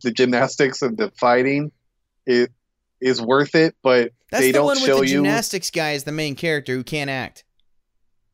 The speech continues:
Speaker 1: Uh, yeah, who gets, like, recruited by the C I A
Speaker 2: Yeah, yeah,
Speaker 1: and has
Speaker 2: yeah,
Speaker 1: to go
Speaker 2: yeah,
Speaker 1: to, like,
Speaker 2: yeah,
Speaker 1: the,
Speaker 2: yeah. Yep,
Speaker 1: the
Speaker 2: yep,
Speaker 1: medi-, <laughs>
Speaker 2: yep. That's what I
Speaker 1: medieval
Speaker 2: was
Speaker 1: Hunger
Speaker 2: thinking of.
Speaker 1: Games.
Speaker 2: Yep,
Speaker 1: Yep.
Speaker 2: that's what I was thinking of. Yep, I was right.
Speaker 1: Yeah, I don't want you to get confused with the other movie where the gymnast is recruited and has to go to a medieval village and fight a bunch of weirdos, 'cause,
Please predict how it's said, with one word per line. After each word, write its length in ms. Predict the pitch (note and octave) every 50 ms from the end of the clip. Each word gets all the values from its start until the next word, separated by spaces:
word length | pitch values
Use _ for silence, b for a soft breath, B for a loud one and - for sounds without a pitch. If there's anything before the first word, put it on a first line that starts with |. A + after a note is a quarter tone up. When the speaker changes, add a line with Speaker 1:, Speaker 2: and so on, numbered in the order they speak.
| _ _
Speaker 1:
Uh, 180 | B2+ C#3 D3 D3+ D3
yeah, 220 | C#3+ D#3+ D3+ C3 A#2+
who 100 | B2 A2+
gets, 180 | C3 B2 -
like, 160 | C#3 B2+ B2 B2+
recruited 420 | B2 A2+ - - C3 C3 B2+ A#2+
by 120 | B2 A#2+ A#2
the 80 | A2+
C 180 | - - C3 B2
I 60 | A#2+
A 20 |
Speaker 2:
Yeah, 80 | A#2+ A#2 A#2+ A#2+
yeah, 100 | A#2+ B2
Speaker 1:
and 80 | - -
has 140 | - - C#3+
Speaker 2:
yeah, 40 | C3
Speaker 1:
to 40 | A#2+
go 100 | B2 B2
Speaker 2:
yeah, 40 | A2+
Speaker 1:
to, 60 | A2+
like, 120 | A2 A2 B2+
Speaker 2:
yeah, 40 | B2+
Speaker 1:
the, 60 | A#2
Speaker 2:
yeah. 60 | A2 - -
Yep, 160 | C3 C3+ -
Speaker 1:
the 60 | - A#2+
Speaker 2:
yep, 80 | A#2
Speaker 1:
medi-, 140 | A#2+ A#2+ B2
<laughs> 0 |
Speaker 2:
yep. 100 | B2 C3 - _
That's 120 | - - -
what 80 | G3+
I 40 | E3
Speaker 1:
medieval 420 | D3+ D#3 D3 C#3+ C#3+ C#3+ D3+ D3 C3+
Speaker 2:
was 80 | C3
Speaker 1:
Hunger 240 | D3 C#3 C#3+ C#3 C#3+
Speaker 2:
thinking 160 | C3 B2 C#3 C3+
of. 40 | C#3
Speaker 1:
Games. 260 | D3+ D3 - - - _ _ _ -
Speaker 2:
Yep, 200 | D3+ D#3+ D#3+ -
Speaker 1:
Yep. 100 | - B2 D3+
Speaker 2:
that's 120 | D#3 -
what 100 | E3 D3
I 40 | D3
was 100 | C#3+ C3+
thinking 280 | - C3 B2 G#2+ G#2+ A2
of. 120 | G#2+ A2+
Yep, 240 | B2 C3 B2+ - _ _ _ _
I 60 | B2
was 100 | A#2+ G#2+
right. 180 | A#2 A2+ A2 - _ _ _
Speaker 1:
Yeah, 120 | E3+ F3+ E3+
I 20 | E3
don't 120 | F#3 F#3+
want 140 | F3+ F3 E3+
you 100 | E3 D#3
to 100 | D#3 C#3
get 200 | - D#3 C#3+ B2+
confused 500 | C#3+ C3 B2 - C3 C3 C3 B2+ B2 B2
with 100 | C3 A#2+
the 120 | A#2+ A#2+
other 160 | A#2 A#2 A#2
movie 280 | A2+ A2 A2 G#2+ A2 A2
where 140 | G#2 G2+ G#2
the 120 | G#2 G#2
gymnast 460 | - - A#2 A2+ A2 A2 G#2+ G2+ - -
is 100 | - -
recruited 520 | G2+ G2 - - - A2+ A2 G#2+ G#2+ G#2 G#2+
and 100 | G#2+ G2+
has 220 | F#2+ A2+ G#2+ G2+
to 80 | - G#2+
go 180 | - A2 G#2 G2
to 80 | G2
a 60 | F#2+
medieval 440 | F#2+ G2 G2+ G2+ G2+ G2 - F#2+ F#2 -
village 360 | - F#2+ F#2 F#2+ F#2+ F#2 -
and 120 | G2+ F#2+ -
fight 160 | - G2 F#2+
a 20 |
bunch 220 | F2+ F#2+ F#2+ - -
of 80 | F#2
weirdos, 440 | F#2 F#2 F#2 F#2 F2+ F2+ F2 - -
'cause, 220 | - G#2 G2 F2+